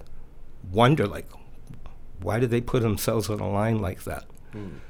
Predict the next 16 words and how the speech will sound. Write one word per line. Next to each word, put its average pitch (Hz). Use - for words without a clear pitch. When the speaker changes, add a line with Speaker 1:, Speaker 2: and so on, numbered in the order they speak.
Speaker 1:
And 156
then 143
in 117
college, 135
it -
was 95
nineteen 104
sixty-eight, 95
and 101
I 104
went 107
to -
college 104
to 101
run 95
track. 92